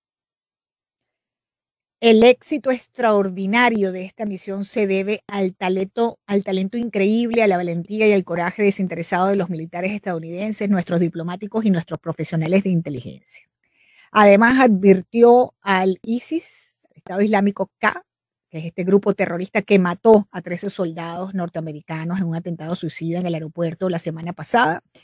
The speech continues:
que habrá más represalias por parte de Washington. Dijo Biden, "Seguiremos luchando contra el terrorismo en Afganistán y otros países".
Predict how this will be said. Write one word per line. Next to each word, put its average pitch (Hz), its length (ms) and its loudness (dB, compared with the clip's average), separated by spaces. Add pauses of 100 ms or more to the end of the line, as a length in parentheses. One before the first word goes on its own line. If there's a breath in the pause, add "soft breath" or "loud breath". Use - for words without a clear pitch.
(280 soft breath)
que 262 80 6
habrá 240 260 8
más 220 240 4
represalias 196 580 2
por 196 180 -4
parte 165 280 -8
de 175 120 -4
Washington. 294 760 0
Dijo 190 540 0
Biden, 190 540 -2
"Seguiremos 190 480 0
luchando 185 500 0
contra 180 300 -4
el 175 80 -8
terrorismo 175 420 -8
en 190 80 -4
Afganistán 175 560 -4
y 190 80 4
otros 170 220 -6
países". 311 600 0